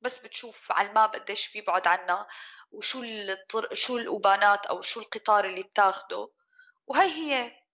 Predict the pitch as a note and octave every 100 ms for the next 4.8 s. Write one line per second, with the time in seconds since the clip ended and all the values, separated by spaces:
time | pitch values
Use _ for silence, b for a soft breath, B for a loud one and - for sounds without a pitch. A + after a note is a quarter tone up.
0 | _ - C#4+ C#4+ E3+ - - A#3 - G#3+
1 | - - F#3 F#3 F3+ D#3+ - - E3 E3
2 | B B B F3+ F#3 B3+ B3+ - C4+ B3
3 | A3+ G3+ F3+ - E2+ F#2 G3 G3 G3 A#3
4 | G3 F#3+ - - F#3 F3+ F3